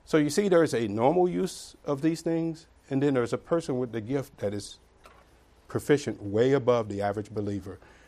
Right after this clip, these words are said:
And I think that is the distinction between one who has the gift and one who doesn't. And I think it's important for you to know that, because if you understand that, you will understand what your gift is and to know how the Holy Spirit is working with you.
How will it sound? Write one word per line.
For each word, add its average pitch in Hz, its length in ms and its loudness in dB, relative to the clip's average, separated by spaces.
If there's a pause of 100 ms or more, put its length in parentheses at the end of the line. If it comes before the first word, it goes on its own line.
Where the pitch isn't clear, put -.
(140)
And 104 160 -4
I 107 140 0
think 101 180 -4
that 107 160 2
is 127 120 -2
the 131 100 -4
distinction 123 640 -4
between 101 540 -6
one 104 240 -4
who 101 220 -6
has 160 300 2
the 160 80 -4
gift 147 380 -4
and 98 160 -12
one 98 200 -8
who 110 140 -8
doesn't. 90 380 -12 (1200)
And 113 120 -4
I 110 120 0
think 117 220 0
it's 113 140 -6
important 110 440 2
for - 80 -4
you 117 120 -2
to 101 100 -2
know 160 280 4
that, 107 260 2
because 110 280 -4
if 101 100 -8
you 113 160 -6
understand 120 680 -2
that, 92 240 -6 (320)
you 120 160 -4
will 117 180 0
understand 127 840 0 (120)
what 113 160 -4
your 175 240 2
gift 147 300 -2
is 95 300 -8 (380)
and 117 140 -2
to 110 60 -2
know 120 180 2
how 117 180 0
the 107 100 -2
Holy 110 260 -6
Spirit 110 320 -6
is 95 120 -10
working 104 520 -8
with 98 220 -8
you. 92 340 -10